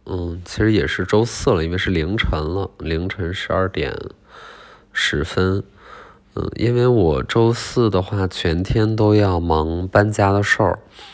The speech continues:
嗯，因为家里东西很多，所以就很复杂吧。那我今天就是打算先把这个播客给录，录完。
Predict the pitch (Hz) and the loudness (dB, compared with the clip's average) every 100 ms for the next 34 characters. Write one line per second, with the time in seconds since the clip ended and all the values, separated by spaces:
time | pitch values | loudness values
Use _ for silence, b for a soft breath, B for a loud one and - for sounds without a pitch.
0 | B B B B B - 87 82 80 78 | B B B B B -6 -2 -2 -4 -4
1 | 80 78 - - 85 87 87 - 92 92 | -6 -8 -8 -6 -2 0 -2 0 2 2
2 | 85 90 90 92 92 - 78 76 - 87 | 0 0 -2 -2 -4 -2 -4 -4 -4 0
3 | 90 87 87 87 85 80 80 87 B B | 2 0 0 -2 0 -2 -4 -8 B B
4 | B B B B _ - _ _ _ - | B B B B _ -20 _ _ _ -4
5 | - 113 98 - 87 - 143 90 80 87 | 6 6 6 2 0 2 4 4 4 4
6 | 120 101 90 110 110 92 80 69 67 73 | 4 2 2 4 6 6 4 0 -2 -4
7 | - 110 113 113 110 110 113 - - _ | -2 0 2 2 2 -2 -8 -20 -20 _
8 | _ - _ _ - - 92 87 80 76 | _ -20 _ _ -2 4 6 6 4 2
9 | - 95 87 - 110 95 - 92 82 60 | 0 0 0 -2 -2 -2 -2 -2 -2 -4
10 | - - - 104 101 117 98 - 80 - | -6 -8 -4 0 0 0 -4 -2 -2 -2
11 | - B B B B B B - 120 127 | -4 B B B B B B -4 2 6
12 | 123 98 87 80 92 92 80 78 82 80 | 6 4 2 2 2 2 0 0 2 2
13 | 80 80 80 92 123 | 2 0 -2 -2 -4